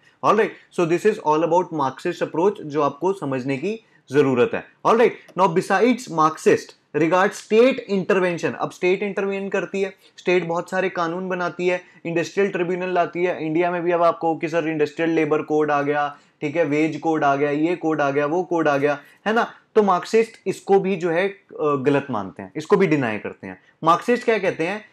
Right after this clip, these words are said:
कि ये जो गवर्नमेंट्स हैं, ये सिर्फ और सिर्फ मैनेजमेंट के इंटरेस्ट को सपोर्ट करने के लिए इस तरह के लॉज लेकर के आते हैं,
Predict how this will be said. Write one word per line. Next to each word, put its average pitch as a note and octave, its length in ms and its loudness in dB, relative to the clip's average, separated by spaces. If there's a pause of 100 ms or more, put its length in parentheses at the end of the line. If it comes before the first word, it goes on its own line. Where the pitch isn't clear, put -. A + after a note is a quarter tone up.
(200)
कि F#3 60 -6
ये A3 520 4
जो F3 160 0
गवर्नमेंट्स D3+ 640 0
हैं, D#3+ 320 -4
ये E3 160 0
सिर्फ G3+ 340 -4
और G#3 120 -2
सिर्फ F#3+ 320 -6
मैनेजमेंट E3+ 560 -4
के F#3 100 -6
इंटरेस्ट D#3+ 400 -6
को E3+ 100 -6
सपोर्ट D3 380 -6
करने C#3 300 -6
के C#3+ 80 -4
लिए C#3 140 0
इस C3 140 -10
तरह C3 160 -4
के B2+ 120 -4
लॉज A2+ 280 -2
लेकर G#2+ 260 -4
के G#2+ 120 -6
आते F#2 260 -6
हैं, F2 120 -18